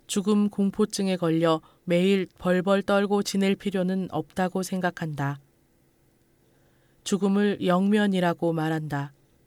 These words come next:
길이 잔다는 뜻이다. 자는 것이 편할진데 길이 잔다는 것은 아주 편안할 것이다. 요한 크리소스토모 성인은 이렇게 강론했다.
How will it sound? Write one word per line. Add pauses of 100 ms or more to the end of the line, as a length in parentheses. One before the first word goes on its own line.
(640)
길이
잔다는
뜻이다. (1080)
자는
것이
편할진데 (440)
길이
잔다는
것은
아주
편안할
것이다. (2250)
요한
크리소스토모
성인은
이렇게
강론했다.